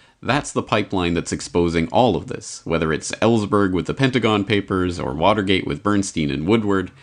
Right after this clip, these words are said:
Somehow, when it's public knowledge, that at least is a starting point, and we couldn't come up with another ending." The magazine asks, "Did you consider other endings?" And Pollock says, "We considered following the book where he kills people,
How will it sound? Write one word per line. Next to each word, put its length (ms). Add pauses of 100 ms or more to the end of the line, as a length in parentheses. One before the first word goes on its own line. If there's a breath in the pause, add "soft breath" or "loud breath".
(260 soft breath)
Somehow, 580
when 180
it's 160
public 460
knowledge, 560 (280 loud breath)
that 200
at 120
least 420
is 340
a 60
starting 460
point, 360 (140)
and 180
we 140
couldn't 320
come 200
up 180
with 160
another 320
ending." 400 (540 loud breath)
The 60
magazine 400
asks, 420 (140)
"Did 160
you 80
consider 460
other 180
endings?" 500 (140)
And 160
Pollock 280
says, 260
"We 80
considered 460
following 420
the 60
book 320
where 140
he 120
kills 300
people, 440